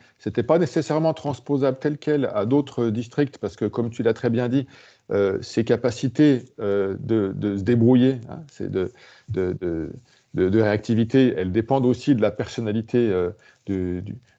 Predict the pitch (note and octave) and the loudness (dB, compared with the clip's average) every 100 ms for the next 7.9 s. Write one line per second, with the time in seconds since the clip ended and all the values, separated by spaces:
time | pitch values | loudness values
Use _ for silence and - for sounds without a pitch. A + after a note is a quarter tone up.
0 | - G2+ A2 A2 G#2+ G#2+ A2 B2 B2+ A#3 | -6 -4 -2 0 0 0 -2 -2 -2 -2
1 | A3+ F#2+ G2 G#2 G2 F#2+ A2 A2+ A#2 - | -2 -4 -4 -2 -2 0 -2 -4 -8 -6
2 | B2+ C3+ B2+ C#3 B2 B2 C3 A2+ C#3 B2+ | -2 0 2 2 2 0 -4 -2 -4 -4
3 | A#2 A2 A#2 A#2 A#2 A#2+ C3+ A#2 B2 A2+ | -4 -6 -2 -2 0 -2 -4 -6 -8 -8
4 | A2 A2+ A2 A2+ - B2 G2+ G#2 G#2+ G#2 | -8 -10 -10 -8 -4 -4 -2 0 -2 -4
5 | G#2+ A#2+ A#2+ F3+ - G#2+ A2 F#2 G#2+ G2+ | -12 -6 -2 -2 -4 -8 -6 -4 -6 -4
6 | - C3 G2+ G#2+ G#2+ G#2+ A#2 - F#2+ G2+ | -6 -4 -2 -2 -2 -4 -6 -6 -6 -6
7 | G#2 D3 A2+ G2 G2 F2+ F#2+ A#2 F3+ | -6 -4 -4 -6 -6 -4 -2 0 -2